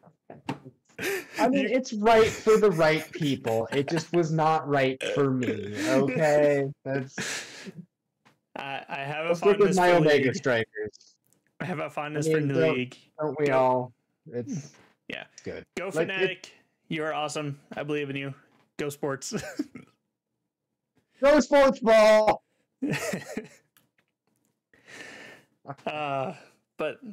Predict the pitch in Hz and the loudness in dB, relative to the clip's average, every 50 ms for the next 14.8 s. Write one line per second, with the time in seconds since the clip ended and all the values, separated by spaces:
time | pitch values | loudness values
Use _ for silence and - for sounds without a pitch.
0 | 180 - _ _ _ _ - 170 160 156 139 127 123 120 120 208 208 208 208 202 | -18 -20 _ _ _ _ -4 -4 -2 -4 -4 -6 -8 -8 -8 -6 -6 -6 -6 -6
1 | 190 180 - 196 185 180 170 143 - 165 151 143 147 151 151 151 151 151 151 143 | -6 -6 -8 -8 -8 -8 -10 -8 -8 -8 -6 -6 -6 -6 -6 -6 -6 -6 -6 -6
2 | 147 147 147 143 139 143 147 - - 143 139 131 123 - 151 139 135 139 123 131 | -6 -6 -6 -6 -6 -8 -8 -8 -8 -6 -6 -6 -6 -6 -8 -8 -6 -8 -8 -8
3 | 143 135 131 139 135 131 131 131 127 127 127 135 127 131 127 127 - 135 - 143 | -6 -6 -4 -4 -4 -4 -4 -6 -6 -6 -8 -8 -8 -10 -10 -12 -12 -10 -10 -8
4 | 131 127 123 - - - - - _ - 175 - - 151 135 123 - - - 123 | -8 -8 -10 -10 -12 -14 -16 -10 _ -6 -6 -6 -4 -6 -6 -6 -6 -8 -10 -10
5 | - 131 123 120 120 120 113 - - 277 165 143 131 127 123 120 117 - _ - | -8 -6 -6 -4 -4 -4 -6 -6 -10 -12 -10 -10 -8 -10 -10 -12 -16 -18 _ -20
6 | - - - - _ _ - 151 147 156 156 151 151 147 147 143 135 160 147 139 | -20 -20 -20 -20 _ _ -10 -10 -8 -8 -8 -6 -6 -6 -6 -6 -8 -8 -8 -8
7 | 131 - 160 139 139 135 131 151 123 - 151 135 131 131 131 131 123 127 127 127 | -8 -6 -6 -6 -6 -8 -8 -10 -8 -8 -8 -8 -6 -6 -6 -4 -4 -4 -4 -4
8 | 123 123 123 123 120 120 131 139 - - 139 135 131 123 - 160 135 123 117 113 | -4 -2 -2 -4 -4 -6 -8 -10 -8 -8 -8 -6 -6 -6 -6 -8 -8 -6 -6 -6
9 | 113 110 - - - - - - - _ _ _ - 156 147 139 147 - - - | -6 -6 -6 -6 -6 -8 -10 -12 -20 _ _ _ -12 -12 -10 -8 -10 -10 -10 -12
10 | 165 160 143 - 139 117 117 113 117 117 120 123 123 120 120 - - 143 127 - | -10 -10 -8 -8 -8 -10 -10 -8 -6 -6 -4 -4 -4 -6 -6 -6 -8 -10 -10 -8
11 | 147 131 131 123 127 123 123 - - 135 123 123 120 - - - - - _ _ | -10 -10 -8 -8 -8 -8 -8 -6 -6 -4 -4 -4 -6 -10 -20 -20 -20 -20 _ _
12 | - 175 170 - - 160 143 165 143 135 135 135 135 135 143 - 147 131 123 127 | -12 -10 -10 -8 -8 -10 -8 -8 -8 -8 -6 -6 -6 -6 -6 -6 -6 -8 -6 -6
13 | 123 117 120 113 113 113 113 113 113 117 - - 127 127 123 120 117 113 113 - | -4 -4 -2 -2 -2 -4 -4 -6 -8 -10 -10 -10 -10 -6 -4 -2 -2 -2 -4 -4
14 | - 135 - 170 175 175 175 165 - - 180 175 185 202 175 | -6 -8 -6 -6 -8 -8 -8 -8 -10 -10 -8 -8 -10 -10 -10